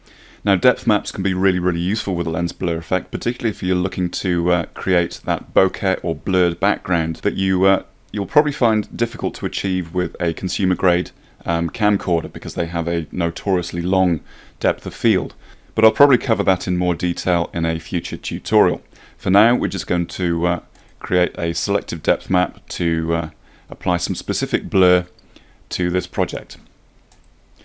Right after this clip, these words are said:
Now, the layer we're, uh, most concerned with is the, uh, deep blue background, which we created before with our four color gradient and our C C snow, which is the, uh, rising bubbles that you can see here. If I go back to the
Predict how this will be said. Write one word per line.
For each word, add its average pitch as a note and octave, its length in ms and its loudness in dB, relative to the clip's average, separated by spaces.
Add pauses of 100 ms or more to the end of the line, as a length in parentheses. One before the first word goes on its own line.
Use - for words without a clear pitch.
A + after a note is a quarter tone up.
(300)
Now, F#2 120 0
the F2 100 -2
layer A2 280 6
we're, F#2+ 320 4
uh, F#2 120 2
most F#2 320 0
concerned F2+ 440 -2
with C#3+ 300 0
is F2+ 300 0
the, E2 280 -2
uh, E2 220 -4
deep F#2 200 -4
blue E2+ 140 -2
background, G2 520 -4
which E2+ 200 -8
we E2+ 80 -4
created E2+ 480 -6 (200)
before C3+ 500 -2 (180)
with E2+ 140 -4
our E2+ 100 0
four F#2+ 220 -2
color F2 260 -4
gradient F2 540 0
and E2 160 -2
our E2 160 0
C - 200 -8
C E2 240 -8
snow, G#2+ 540 -2 (220)
which F2+ 180 -8
is F2 120 -10
the, E2 280 0
uh, E2 140 -2
rising E2+ 360 -2
bubbles E2 360 -2
that - 80 -10
you - 80 -18
can E2+ 100 -6
see F2 220 -8
here. E2+ 340 -6 (540)
If - 40 -12
I F#2 60 -4
go G2+ 160 2
back F#2 280 0
to E2+ 220 -4
the E2 280 -4